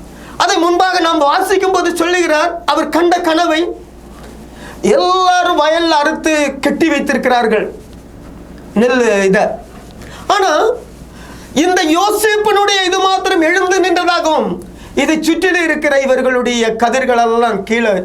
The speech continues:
இவரை வணங்கியதாக இவர்கள் சொல்லும் பொழுது அவர் மேல இருக்கிற வெறுப்பு பாருங்க.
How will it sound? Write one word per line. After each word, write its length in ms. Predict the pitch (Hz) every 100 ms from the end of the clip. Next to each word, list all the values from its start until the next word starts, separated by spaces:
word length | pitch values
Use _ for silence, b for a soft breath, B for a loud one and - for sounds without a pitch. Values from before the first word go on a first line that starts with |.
| -
இவரை 240 | 175 175
வணங்கியதாக 800 | 165 180 311 269 277 262 233 220
இவர்கள் 420 | 214 190 180 165 - - B B B
சொல்லும் 320 | - 214 226
பொழுது 340 | 185 185 180 180 151 - B B B
அவர் 200 | 165 170
மேல 280 | 185 190 180
இருக்கிற 380 | 165 - 156
வெறுப்பு 460 | 143 165 208 233 190
பாருங்க. 340 | - 147 143